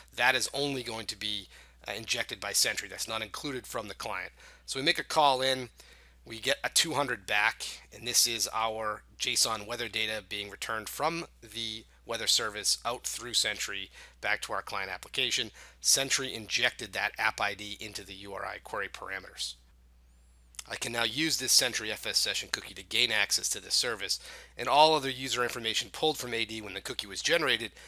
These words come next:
is available to the processing engine in Sentry. This is a very powerful feature of Sentry.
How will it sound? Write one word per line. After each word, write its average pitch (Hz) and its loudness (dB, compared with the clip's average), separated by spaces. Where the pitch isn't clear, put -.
is 110 -6
available 120 0
to - -4
the 98 -10
processing 104 2
engine 98 -8
in 85 -10
Sentry. 107 2
This - 0
is 110 2
a 123 0
very 131 6
powerful 127 4
feature 120 -2
of 110 -2
Sentry. - 4